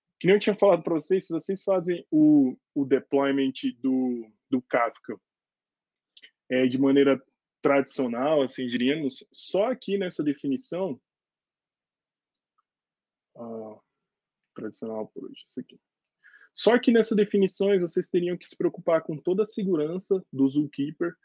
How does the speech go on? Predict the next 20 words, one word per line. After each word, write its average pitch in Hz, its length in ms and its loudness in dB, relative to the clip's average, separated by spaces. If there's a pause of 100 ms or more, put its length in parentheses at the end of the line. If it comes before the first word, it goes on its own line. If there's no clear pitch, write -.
(160)
com 147 160 -6
toda 196 200 0
a - 40 -8
segurança 185 720 -2
do, 151 520 0
dos 156 360 0
Kafka 156 380 -4
Brokers, 131 460 -2
né? 135 120 -2
Ou 151 80 -6
seja, 117 320 -8
como 156 240 -4
que 160 100 -4
os - 120 -8
produtos 139 500 -4
e 143 40 -2
o 135 40 0
consumer 139 440 -12
se - 160 -10
consumiria, 120 680 -10